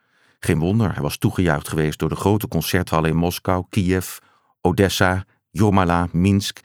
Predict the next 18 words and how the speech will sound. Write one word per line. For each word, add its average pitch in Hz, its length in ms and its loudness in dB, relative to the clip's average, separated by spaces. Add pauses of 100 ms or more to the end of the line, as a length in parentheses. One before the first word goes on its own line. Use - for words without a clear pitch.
(320)
en - 120 0
andere 95 260 2
steden 80 380 0
van 76 160 -2
de 78 60 -2
voormalige 78 420 -2
Sovjet-Unie, 78 640 -4 (360)
waar - 120 -2
de - 60 -6
ster 95 320 0
van 85 140 -2
Volodymyr 82 520 0
Zelensky 87 560 -2 (300)
in - 140 -6
negentien 80 280 -2
zevenennegentig 87 720 0
had 78 140 -4
geschitterd, - 480 -6